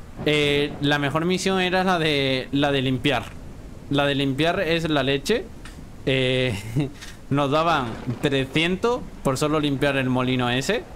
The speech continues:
Bueno, si visteis los episodios anteriores, pues la habréis visto. Pero esa misión es un chollo y solo por limpiarlo, ¿sabéis? Que no tenéis que hacer nada. Eh, pero claro, es una misión que solo se puede hacer una vez en todo el juego.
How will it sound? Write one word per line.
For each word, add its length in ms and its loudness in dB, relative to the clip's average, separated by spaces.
Bueno, 300 0
si 180 0
visteis 400 0
los 120 0
episodios 560 0
anteriores, 460 0
pues 360 0
la 140 2
habréis 240 0
visto. 340 0
Pero 320 2
esa 460 0
misión 280 2
es 140 -2
un 180 0
chollo 260 0
y 100 0
solo 220 2
por 140 2
limpiarlo, 460 0
¿sabéis? 320 0
Que 80 0
no 100 0
tenéis 240 -2
que 60 0
hacer 300 -2
nada. 340 0
Eh, 1200 0
pero 180 0
claro, 220 0
es 160 0
una 140 2
misión 280 0
que 120 -2
solo 180 0
se 120 0
puede 160 2
hacer 180 0
una 140 0
vez 160 2
en 100 -2
todo 180 2
el 60 0
juego. 380 0